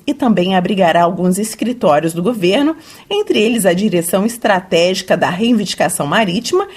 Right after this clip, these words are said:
e também a de Recursos Hídricos Internacionais. Já na Casa Grande do Povo funcionarão os ministérios da Presidência, de Comunicação, Culturas, Turismo, Meio Ambiente e Água e o de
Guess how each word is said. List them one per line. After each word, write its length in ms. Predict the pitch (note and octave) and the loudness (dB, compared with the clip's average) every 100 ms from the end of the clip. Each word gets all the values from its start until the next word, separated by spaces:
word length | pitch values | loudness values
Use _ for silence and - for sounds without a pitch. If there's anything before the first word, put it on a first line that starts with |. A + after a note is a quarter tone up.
| - - | -20 -4
e 80 | G4+ | -2
também 480 | G4+ G#4+ A3 G3 G3+ | 0 0 2 0 0
a 40 | |
de 120 | F#3+ G#3 | -4 -4
Recursos 640 | E3+ F#3 F#3+ F#3+ F#3+ - - | -4 -2 -4 -4 -6 -8 -2
Hídricos 540 | C#4+ D4 C#4+ C4+ G#3 | -2 0 -2 -2 -2
Internacionais. 1080 | G#3 A3 B3 G#3+ F#3 A3 A#3 F3 - - - - - - - | 0 -2 0 0 -2 0 -2 -2 -8 -14 -16 -20 -20 -20 -2
Já 200 | D3+ D3+ | 2 2
na 100 | C3+ | 2
Casa 320 | C#3+ D3 D3 | 0 2 0
Grande 380 | C3+ D3 D#3 C#3+ | 0 -2 -4 -6
do 80 | C3 | -6
Povo 360 | D3 E3+ A3+ | -2 0 -2
funcionarão 680 | A#3+ E4 E4 D4 G3+ D#3+ A#3 | -2 -2 0 0 2 2 0
os 120 | G3 | 0
ministérios 640 | G#3 G3+ G#3 - C#3 - C#3+ | -2 -2 -2 0 -2 0 0
da 140 | C3+ | -2
Presidência, 840 | - G3+ D#4+ D4+ F3 E3 - A3+ A3+ - - - | 0 -2 0 0 0 0 -2 -4 -6 -16 -20 -10
de 120 | D3+ | -8
Comunicação, 920 | - - F3+ E3+ - - - E3+ G#3+ A#3 - - | -4 0 2 0 0 -2 2 2 2 -4 -14 -12
Culturas, 880 | - E4 - G#3 F#3+ G#3+ D4 - - - | -2 -2 0 0 2 2 0 -4 -10 -6
Turismo, 600 | B3 D#3+ G#3+ D4+ D#4 - D4 | -4 -2 -2 0 0 -2 -2
Meio 220 | G#4+ G4+ | 0 2
Ambiente 480 | G#3 F3+ F#3 - D3+ | 2 2 0 0 2
e 20 | |
Água 340 | C3 G#3+ B3 - - _ | 2 2 -2 -4 -20 _
e 120 | G#3+ G#3+ | 0 2
o 60 | |
de 200 | E3+ D3+ | 2 -2